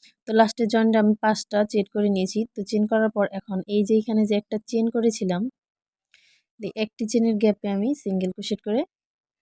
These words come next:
জয়েন করে দেব। এই যে দেখুন, সিঙ্গেল ক্রোশেট করে জয়েন করে দিলাম। তো এখন আমি পরবর্তী কাজের জন্য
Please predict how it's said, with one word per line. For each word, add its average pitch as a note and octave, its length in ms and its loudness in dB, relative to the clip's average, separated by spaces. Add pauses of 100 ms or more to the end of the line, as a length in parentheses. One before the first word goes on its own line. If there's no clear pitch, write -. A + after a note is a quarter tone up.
(140)
জয়েন F3+ 400 -6
করে C#3 220 -14
দেব। D3 140 -12 (320)
এই D3+ 160 -16
যে - 120 -20
দেখুন, - 280 -20 (1700)
সিঙ্গেল G#3+ 340 2
ক্রোশেট G#3+ 300 -4
করে B3 200 0
জয়েন G3+ 240 0
করে D#3 180 -8
দিলাম। D3 220 -6 (540)
তো - 40 0
এখন A3 280 2
আমি A3 220 2
পরবর্তী A3 460 0
কাজের G#3+ 320 -2
জন্য F#3+ 200 0